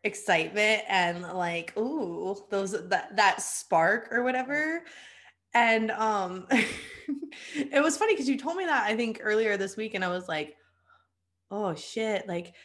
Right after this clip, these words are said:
that explains so much." <laughs> Like, when I felt like I was, like, maybe dating someone a little out of my league, it wasn't that I was like, "Oh my God, there's all this chemistry and there's this spark." It was like, "No, I was nervous as hell and anxious around them," and that's probably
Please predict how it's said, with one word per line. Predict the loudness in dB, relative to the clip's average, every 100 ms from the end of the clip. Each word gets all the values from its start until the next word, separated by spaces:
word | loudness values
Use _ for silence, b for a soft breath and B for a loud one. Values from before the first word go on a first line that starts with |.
| b -6
that | 2 4 4
explains | 2 2 4 4 4 -2 -12 -16
so | -14 -10 -4 0 2 2
much." | 4 2 0 -8 -8 -2
<laughs> |
Like, | 0 2
when | 4 4
I | 4
felt | 4 4
like | 4 2
I | 2
was, | 0 -2
like, | -6 -6 b b -6
maybe | -4 -4
dating | -6 -6 -6 -8
someone | -10 -8 -6 -4
a |
little | -4 0
out | -2 -2
of |
my | -4 -4
league, | -2 -2 -2
it | -4 -4 -2
wasn't | 2 2 2 -2 -2 -4 -2
that | 2 2
I | 2
was | 0 -4 -4
like, | -6 -8 -18 B B B -2
"Oh | 0
my | 2
God, | 2 2
there's | 0 0
all | -4
this | -8 -10
chemistry | -2 2 2 -2 -6 -8 -8
and | -10
there's | -12 -10
this | -12 -10 -12
spark." | 2 4 6 4 0
It | -4
was | -2 0
like, | 0
"No, | 2 4
I | 4 4
was | 2 0
nervous | 0 0 0 -2 -6
as | -8
hell | -2 2 2
and | 0 0
anxious | -2 -4 -8 -6
around | -6 -4 -4
them," | -2 -2
and | -2 -2
that's | -2 -4
probably | -4 -4 -2 -6 -4 -2 -2 -4